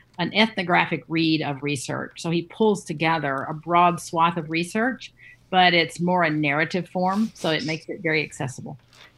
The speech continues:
And he has work on the two, kind of the two pillars that are, um, academic press, which is the academic side, and then culture and community.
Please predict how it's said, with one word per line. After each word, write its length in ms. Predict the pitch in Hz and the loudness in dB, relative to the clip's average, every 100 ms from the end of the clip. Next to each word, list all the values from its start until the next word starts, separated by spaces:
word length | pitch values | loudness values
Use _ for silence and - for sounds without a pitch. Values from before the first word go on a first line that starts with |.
| _ 165 | _ -2
And 240 | 165 165 | 0 0
he 180 | 160 196 | -2 0
has 420 | 190 165 151 - - | 2 2 0 -8 -4
work 260 | 170 160 170 | -2 -2 0
on 160 | 160 | 0
the 100 | 151 | -2
two, 380 | 147 - 180 170 | -6 0 0 2
kind 160 | 202 185 | 0 0
of 80 | |
the 80 | 156 | 0
two 200 | - 220 | 0 -2
pillars 640 | - - 180 165 147 143 - | -2 -4 -2 0 -2 -6 -6
that 260 | 160 151 - | -4 -4 -2
are, 460 | 151 147 143 143 _ - _ _ | 0 2 0 -6 _ -20 _ _
um, 560 | 160 156 147 147 147 127 _ _ 170 | 0 0 0 -2 -6 -10 _ _ -2
academic 440 | 165 170 160 156 | 0 0 -2 -4
press, 400 | - 156 160 - | 0 2 2 -2
which 140 | 165 | -6
is 100 | 151 | -4
the 120 | 127 147 | -4 -4
academic 440 | 151 165 160 147 | -4 -4 -4 -6
side, 440 | - 160 160 160 160 | -6 -2 0 0 -2
and 120 | 160 | -4
then 140 | 156 | -4
culture 420 | 151 - 151 - | -4 -2 -2 -4
and 140 | 143 143 | -6 -6
community. 540 | 131 143 135 - 156 | -6 -6 -8 -10 -14